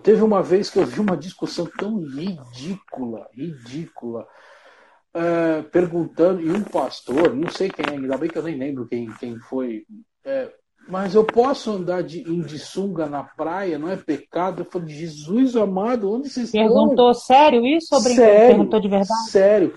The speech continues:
Speaker 1: causou uma discussão num grupo lá no Facebook.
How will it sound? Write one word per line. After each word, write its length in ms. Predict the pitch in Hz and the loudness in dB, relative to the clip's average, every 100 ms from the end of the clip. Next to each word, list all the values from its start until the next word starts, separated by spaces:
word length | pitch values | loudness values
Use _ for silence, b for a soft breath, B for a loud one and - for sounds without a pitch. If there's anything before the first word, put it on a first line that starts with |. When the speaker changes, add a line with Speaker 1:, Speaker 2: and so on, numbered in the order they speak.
| - | -2
Speaker 1:
causou 360 | 196 190 147 185 | 2 4 2 0
uma 160 | 208 | -2
discussão 520 | 165 - 196 - 170 190 | -6 -10 -10 -6 -4 -2
num 120 | 185 | -2
grupo 380 | 143 175 196 147 | 0 0 -2 -4
lá 160 | 147 | -4
no 140 | 175 160 | -4 -8
Facebook. 880 | 160 160 - 120 127 170 - 135 | -6 -6 -6 -8 -4 -4 -6 -12